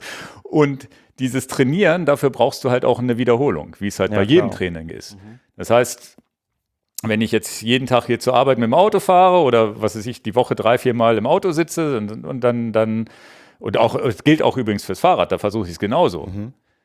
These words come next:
Speaker 1: Dass man sagt, okay, da überholt mich einer zu eng, ich ärgere mich jetzt nicht.
Speaker 2: Ja.
Speaker 1: Das Schöne
Speaker 2: Manchmal
Speaker 1: ist,
Speaker 2: schwierig,
Speaker 1: ne,
Speaker 2: echt.
Speaker 1: da, ja, ja, das ist echt schwierig. Und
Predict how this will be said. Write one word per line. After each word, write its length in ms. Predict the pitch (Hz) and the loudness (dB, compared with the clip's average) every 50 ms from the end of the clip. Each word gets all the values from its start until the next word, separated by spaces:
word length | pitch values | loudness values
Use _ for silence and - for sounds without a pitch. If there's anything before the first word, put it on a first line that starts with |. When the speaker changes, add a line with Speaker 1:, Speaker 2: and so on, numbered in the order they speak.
| _ _ _ _ | _ _ _ _
Speaker 1:
Dass 200 | - 104 - - | -2 -2 0 0
man 160 | 120 113 107 | 0 0 2
sagt, 220 | 104 117 113 107 - | 2 2 2 2 0
okay, 280 | 113 - - 160 139 | -2 0 0 2 2
da 100 | 104 104 | 2 0
überholt 460 | 90 - - 113 110 98 117 143 147 - | 0 -2 -2 -2 0 2 2 0 0 -2
mich 160 | 139 123 - | -6 -4 -2
einer 200 | - 139 139 135 | -2 -2 -2 -2
zu 120 | - - 135 | -2 -4 -4
eng, 140 | 127 131 | -4 -4
ich 140 | 127 - - | -6 -4 -2
ärgere 220 | 135 123 107 98 85 | -2 -2 -2 -2 -4
mich 180 | 80 80 - | -8 -10 -12
jetzt 220 | - - - - 101 | -14 -14 -14 -16 -18
nicht. 260 | - - - _ _ _ _ _ _ _ _ 107 | -18 -18 -20 _ _ _ _ _ _ _ _ -10
Speaker 2:
Ja. 200 | 107 98 82 _ _ _ _ _ _ _ _ - | -8 -8 -8 _ _ _ _ _ _ _ _ -4
Speaker 1:
Das 180 | 107 107 - | -4 -2 0
Schöne 260 | - - 180 220 226 | 2 4 4 4 4
Speaker 2:
Manchmal 220 | 226 202 151 127 165 | 4 2 2 2 2
Speaker 1:
ist, 80 | 190 - | 0 0
Speaker 2:
schwierig, 380 | 120 117 107 98 92 - - | 0 -2 -2 -4 -4 -6 -6
Speaker 1:
ne, 180 | - - 147 208 | -2 0 2 2
Speaker 2:
echt. 100 | 240 226 | 2 2
Speaker 1:
da, 120 | 139 139 | 0 0
ja, 180 | 135 127 131 151 | 2 4 4 4
ja, 200 | 180 135 90 87 | 4 4 2 2
das 180 | 90 101 - - | 0 -4 -6 -8
ist 140 | 131 - | -8 -6
echt 220 | - - 120 - - | -4 -4 -4 -6 -8
schwierig. 500 | - 104 85 80 - - - - - - | -10 -10 -10 -12 -12 -16 -18 -12 -4 -2
Und 360 | 131 131 123 117 107 - | 0 0 0 0 -4 -6